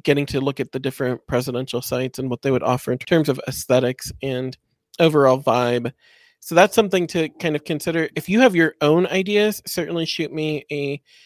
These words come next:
message, or, you know, you can write a comment on any of the social media about which sites you would prefer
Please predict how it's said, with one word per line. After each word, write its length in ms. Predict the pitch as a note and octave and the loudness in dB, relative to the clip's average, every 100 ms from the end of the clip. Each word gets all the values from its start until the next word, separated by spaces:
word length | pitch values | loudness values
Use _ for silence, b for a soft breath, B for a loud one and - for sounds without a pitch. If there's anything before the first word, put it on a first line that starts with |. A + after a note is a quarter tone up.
| b _ | b _
message, 480 | G3+ G3+ G#3+ G3+ F#3+ - | 2 4 6 6 4 0
or, 360 | D#3 D3+ C#3 _ _ - | 4 4 2 _ _ -10
you 100 | C#3 | -6
know, 100 | B2 | -6
you 140 | C3+ | -8
can 240 | - B2+ C3 | -8 -6 0
write 280 | C3+ C#3 B2+ | 0 0 -6
a 80 | |
comment 500 | - D#3+ D3+ D#3 D3+ - | 0 2 2 2 -2 -4
on 300 | D3+ C#3 - | -4 -4 -4
any 140 | D3 | -2
of 60 | C#3+ | -2
the 80 | C#3+ | -2
social 320 | D#3 C#3 C#3+ | -4 -4 -4
media 320 | B2+ D3 C3 | -6 -4 -4
about 300 | C3+ B2+ - | 0 0 0
which 240 | D3 - - | -2 -2 -2
sites 300 | C#3+ B2 C#3+ | -2 -4 -4
you 200 | C#3+ D3+ | -2 0
would 160 | D#3 | 2
prefer 460 | - E3 - D#3 | 2 0 4 2